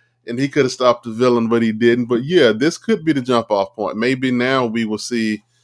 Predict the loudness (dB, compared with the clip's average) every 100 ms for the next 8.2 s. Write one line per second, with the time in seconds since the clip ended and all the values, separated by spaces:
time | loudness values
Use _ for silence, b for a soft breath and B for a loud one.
0 | _ _ _ -6 -4 -2 -4 -4 -6 -6
1 | -6 -6 -8 -4 2 4 2 -4 -6 -6
2 | -8 -12 _ _ _ _ _ b b _
3 | -2 0 0 -2 -8 -16 _ 0 0 -2
4 | -8 _ _ _ _ _ _ _ _ _
5 | _ _ 0 2 4 4 2 2 2 4
6 | 4 4 0 2 4 4 2 0 -2 -2
7 | -4 -2 -4 -2 -2 -2 -4 -2 0 2
8 | 2 2